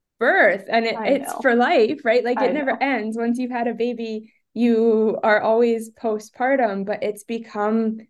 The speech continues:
Speaker 1: such a big, like, postpartum depression has become such a common thing that now it's just lumped into this word of, like,
Speaker 2: Yes.
Speaker 1: postpartum. And, ooh, that makes me, like,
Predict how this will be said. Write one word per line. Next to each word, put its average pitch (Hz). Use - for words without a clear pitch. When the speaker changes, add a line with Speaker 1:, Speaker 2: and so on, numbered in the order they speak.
Speaker 1:
such 196
a 214
big, 190
like, 196
postpartum 226
depression 202
has 190
become 190
such 190
a 190
common 214
thing 220
that 180
now 185
it's 190
just 190
lumped 180
into 175
this 170
word 165
of, 180
like, 170
Speaker 2:
Yes. 180
Speaker 1:
postpartum. -
And, 180
ooh, 240
that 190
makes 226
me, 247
like, 226